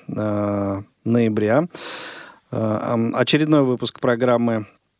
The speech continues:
Олега Николаевича Смолина «Равные среди первых». Э, выпуск пос-, будет посвящен Клоду Мане. Э, и, м,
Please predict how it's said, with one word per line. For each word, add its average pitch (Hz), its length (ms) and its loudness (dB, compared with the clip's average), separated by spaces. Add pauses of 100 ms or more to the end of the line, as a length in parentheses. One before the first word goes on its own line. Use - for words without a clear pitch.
(520)
Олега 117 300 2
Николаевича 110 500 0
Смолина 131 640 2
«Равные 156 460 2
среди 143 340 -2
первых». 139 600 0 (500)
Э, 107 340 0
выпуск 120 440 0
пос-, - 200 -4
будет 110 380 0
посвящен 113 540 0
Клоду 110 340 0
Мане. 110 520 2 (1000)
Э, 120 480 0 (100)
и, 175 500 4 (320)
м, 120 680 2